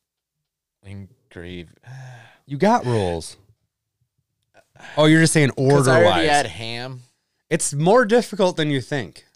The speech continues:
Speaker 1: It is.
Speaker 2: to build this. Um, we'll go ahead. We'll po-, <laughs> we'll post a picture of our draft board.
Speaker 1: I'm happy with my
Speaker 2: I'm happy with mine, too.
Speaker 1: Yeah, I'm good.
Speaker 2: Um, maybe we can put up a poll.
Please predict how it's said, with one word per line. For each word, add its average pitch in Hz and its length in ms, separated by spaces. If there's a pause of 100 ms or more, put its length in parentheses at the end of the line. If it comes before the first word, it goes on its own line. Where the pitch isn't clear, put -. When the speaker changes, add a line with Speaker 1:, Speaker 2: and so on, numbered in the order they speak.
Speaker 1:
It 107 140
is. - 420 (440)
Speaker 2:
to 127 60
build 123 360
this. 87 340 (680)
Um, 123 480 (480)
we'll 160 140
go 202 120
ahead. 196 240
We'll 185 140
po-, 190 260 (400)
<laughs> - 400
we'll 151 140
post 180 320
a 160 40
picture 165 440
of 147 100
our 135 260
draft 131 460
board. 143 400
Speaker 1:
I'm 214 160
happy 196 340
with 127 140
my 104 320 (160)
Speaker 2:
I'm 127 160
happy 190 320
with 175 80
mine, 175 300
too. 180 280
Speaker 1:
Yeah, 104 260
I'm 139 100
good. - 120
Speaker 2:
Um, 139 220
maybe 160 220
we 165 80
can 165 80
put 165 160
up 156 100
a 127 60
poll. 151 560